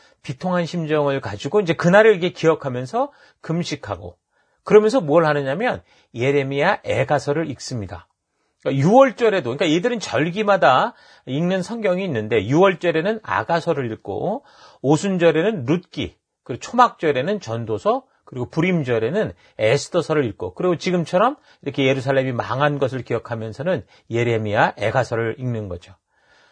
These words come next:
그러니까 우리가 그저 절기를 맞으면 그저 그냥 그런가 보다 하고 지나가는 것보다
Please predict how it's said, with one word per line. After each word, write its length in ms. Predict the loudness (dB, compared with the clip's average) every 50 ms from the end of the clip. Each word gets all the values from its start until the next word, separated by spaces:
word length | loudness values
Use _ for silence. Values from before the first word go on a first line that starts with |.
| _ _ _ _ _ _
그러니까 220 | 4 6 6 6
우리가 220 | 6 6 6 6 6
그저 220 | 4 2 0 0
절기를 500 | 0 2 2 2 2 2 0 0 0 2
맞으면 480 | 2 0 0 -2 -4 -4 -4 -4 -4 -4
그저 260 | -6 -4 -2 -2 -2
그냥 260 | -2 -2 -4 -4 -4 0
그런가 420 | 2 4 4 4 4 4 2 2
보다 180 | 4 4 2 2
하고 120 | 2 0
지나가는 460 | -4 -4 -2 -2 0 0 0 -2 -2
것보다 640 | -4 -4 -6 -6 -4 0 2 4 4 4 2 0